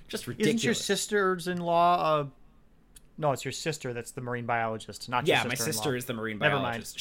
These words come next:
Speaker 2: I was gonna
Speaker 1: She
Speaker 2: say,
Speaker 1: was
Speaker 2: shouldn't
Speaker 1: not
Speaker 2: she have been able to corroborate that? But I
Speaker 1: She
Speaker 2: guess
Speaker 1: could have
Speaker 2: she
Speaker 1: been.
Speaker 2: wasn't.
Speaker 1: She could have. She wasn't there at the time. She was, like, oh, she was over on the beach. We were, like, out in the water, you know?
Speaker 2: Uh, I think your number one problem there was you were in the water.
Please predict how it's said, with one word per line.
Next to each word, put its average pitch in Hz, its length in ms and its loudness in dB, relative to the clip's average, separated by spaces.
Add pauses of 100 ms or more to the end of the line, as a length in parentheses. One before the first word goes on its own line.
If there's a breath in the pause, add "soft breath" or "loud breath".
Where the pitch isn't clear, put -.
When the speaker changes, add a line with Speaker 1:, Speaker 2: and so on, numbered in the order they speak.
(220)
Speaker 2:
I - 20 -2
was - 80 -4
gonna 185 120 -2
Speaker 1:
She 175 40 -2
Speaker 2:
say, 160 100 4
Speaker 1:
was 147 80 0
Speaker 2:
shouldn't - 240 2
Speaker 1:
not 127 120 4
Speaker 2:
she 202 80 4
have 185 80 2
been 175 100 4
able 175 200 2
to 170 60 -8
corroborate 156 600 0
that? 165 260 -2
But 123 100 -4
I 120 40 -2
Speaker 1:
She 120 140 2
Speaker 2:
guess - 100 0
Speaker 1:
could 269 120 4
have 185 100 4
Speaker 2:
she 131 60 -6
Speaker 1:
been. 131 80 0
Speaker 2:
wasn't. 127 140 -4
Speaker 1:
She 196 100 -2
could 196 180 2
have. - 100 -2
She 220 120 2
wasn't 190 420 4
there 143 240 4
at 117 80 -4
the - 60 -10
time. 95 340 -6
She 143 120 -4
was, 117 160 -4
like, 113 140 -2
oh, 101 300 -8
she - 140 -4
was 113 120 -4
over 104 440 -4
on 95 200 -8
the 92 80 -10
beach. - 420 -8
We 104 120 -8
were, 95 160 -6
like, 92 200 -8
out 95 240 -6
in 110 160 -10
the 95 80 -12
water, 90 380 -10
you 101 160 -12
know? 95 200 -10
Speaker 2:
Uh, 117 80 0
I 123 120 4
think 226 220 0
your 165 100 4
number 175 260 4
one 147 240 4
problem 143 420 4
there 135 180 2
was 113 200 -6
you 127 120 -2
were 127 120 0
in 117 80 -2
the 107 80 -6
water. 107 360 2